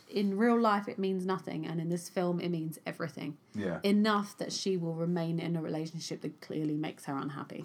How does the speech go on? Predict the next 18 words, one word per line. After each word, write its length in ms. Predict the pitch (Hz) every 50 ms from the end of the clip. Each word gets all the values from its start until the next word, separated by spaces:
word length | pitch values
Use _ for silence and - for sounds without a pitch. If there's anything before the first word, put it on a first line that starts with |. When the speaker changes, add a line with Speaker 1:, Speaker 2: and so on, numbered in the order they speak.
| - - -
Speaker 2:
<laughs> 0 | 151 135 - - - 131 123 - - - 101 95 - - _ _ _ _ _ - - _ _ - - - - - - - - - - - - - - - -
I 80 | - 110
think 200 | - 135 110 123
it 80 | 117
says 220 | - 127 117 107 113
a 60 | 107
lot 220 | 110 113 - -
that, 100 | 87 87
like 160 | 87 95 92
you 60 | - -
say, 180 | - 113 101
that 300 | 87 80 82 73 - 82
the 80 | 87 85
two, 640 | - - - - 104 95 95 92 92 92 90 87 - - - - - - - - -
the 100 | 92 92
two 280 | 90 - - 110 101 92
probably 360 | - - 98 85 90 92 90
moments 680 | 87 87 90 90 92 90 87 85 85 85 - -